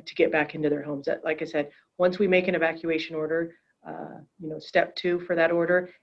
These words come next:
is repopulation plan and making sure that, uh, we do just as much on the front end,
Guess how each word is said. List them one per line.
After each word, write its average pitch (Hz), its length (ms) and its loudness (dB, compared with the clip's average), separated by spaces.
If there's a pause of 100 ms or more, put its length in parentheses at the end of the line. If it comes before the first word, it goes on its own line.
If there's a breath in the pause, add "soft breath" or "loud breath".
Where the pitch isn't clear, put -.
is 165 120 4
repopulation 160 800 2
plan 156 240 -2
and 143 100 -6
making 143 260 -10
sure 156 200 -4
that, 139 180 -6 (440)
uh, 156 120 -14
we 151 140 -4
do 160 160 -4
just 165 260 -2
as 160 140 -10
much 156 220 -4
on 151 100 0
the 143 80 -4
front 156 260 2
end, 151 220 2